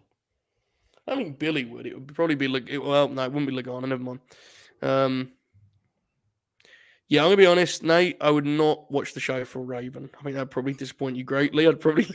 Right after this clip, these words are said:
<laughs> leave the memories alone on that front. Um, I think Raven would agree with me, actually, to be honest with you. Their women's matches are, Kylie Ray had a nice match with, um, oh my God,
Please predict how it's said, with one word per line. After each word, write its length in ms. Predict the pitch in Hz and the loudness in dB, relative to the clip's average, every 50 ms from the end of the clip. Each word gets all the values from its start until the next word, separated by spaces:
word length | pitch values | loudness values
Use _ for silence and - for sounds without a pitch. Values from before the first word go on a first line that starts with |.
| - - - - | -8 -8 -8 -8
<laughs> 240 | - - - - | -10 -12 -6 4
leave 160 | - 156 165 160 | 6 6 6 6
the 60 | 160 | 6
memories 400 | 160 165 160 156 156 156 147 143 | 6 6 6 6 6 4 4 4
alone 300 | 147 151 151 151 156 160 | 4 2 4 4 2 2
on 80 | 151 | 2
that 200 | 147 156 160 - | 0 0 -2 -2
front. 380 | - - - 160 170 180 190 - _ _ _ _ | -4 -4 -2 -2 -2 -2 -4 -10 _ _ _ _
Um, 420 | 143 139 139 139 135 135 135 135 139 _ _ _ _ _ _ _ | -4 -2 -2 -2 -2 -4 -6 -8 -10 _ _ _ _ _ _ _
I 80 | 147 160 | 4 4
think 120 | 165 151 | 4 6
Raven 300 | 156 160 160 165 156 156 | 8 8 8 8 8 6
would 100 | 156 151 | 6 6
agree 240 | - - 151 151 151 | 6 6 4 4 6
with 140 | 160 156 156 | 4 4 2
me, 100 | 156 156 | 2 2
actually, 460 | 156 156 - - - 156 165 180 165 | 2 0 -2 -4 -2 -2 -2 -2 -4
to 120 | - - | -8 -8
be 60 | 139 | -4
honest 240 | 143 139 147 147 147 | -2 -2 -2 -4 -4
with 140 | - 147 151 | -6 -6 -4
you. 160 | 175 185 185 - _ _ _ _ _ _ _ _ _ _ _ _ _ _ _ _ _ _ _ _ _ _ _ _ _ _ _ _ _ _ _ _ _ - | -4 -6 -6 -8 _ _ _ _ _ _ _ _ _ _ _ _ _ _ _ _ _ _ _ _ _ _ _ _ _ _ _ _ _ _ _ _ _ 4
Their 140 | 165 185 | 4 6
women's 260 | 196 220 247 262 240 190 | 6 4 2 0 0 2
matches 280 | 190 190 180 170 160 | 0 0 0 2 2
are, 100 | 175 156 | 2 2
Kylie 340 | 147 - 180 185 196 196 190 | 2 2 4 4 4 4 4
Ray 200 | 170 170 165 156 | 2 2 4 2
had 100 | 147 139 | 2 0
a 40 | 139 | -2
nice 340 | 135 135 131 131 - - - | -4 -4 -4 -6 -6 -6 -6
match 320 | 135 123 - - - - | -6 -6 -8 -12 -12 -12
with, 180 | 135 131 123 127 | -12 -10 -8 -8
um, 480 | 127 127 127 123 123 123 123 131 131 _ _ _ _ _ _ _ _ _ _ _ _ _ _ _ _ _ _ _ - | -8 -8 -8 -8 -10 -10 -12 -14 -16 _ _ _ _ _ _ _ _ _ _ _ _ _ _ _ _ _ _ _ -6
oh 140 | 165 175 170 | -4 -2 -2
my 160 | 151 135 127 | -2 -4 -6
God, 380 | 127 - 147 143 143 139 147 | -6 -4 -4 -4 -4 -6 -8